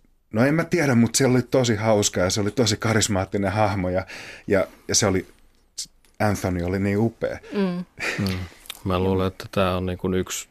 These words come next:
Speaker 3: tän ajan ilmiö, että näistä sinänsä tosi vakavista, isoista ihmisyyden kysymyksistä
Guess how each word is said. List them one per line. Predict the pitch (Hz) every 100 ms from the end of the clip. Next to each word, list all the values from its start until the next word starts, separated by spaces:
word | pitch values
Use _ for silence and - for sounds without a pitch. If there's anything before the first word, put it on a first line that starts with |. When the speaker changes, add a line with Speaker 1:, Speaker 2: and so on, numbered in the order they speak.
| -
Speaker 3:
tän | 87 85
ajan | 90 90 87
ilmiö, | 90 90 85 80
että | 98 - - -
näistä | 98 98 - - - - - -
sinänsä | - 98 95 92 85
tosi | - 107 104
vakavista, | 92 90 95 92 92 - -
isoista | 104 - 95 - -
ihmisyyden | - 101 98 - 98 101
kysymyksistä | 104 - 98 95 - - - -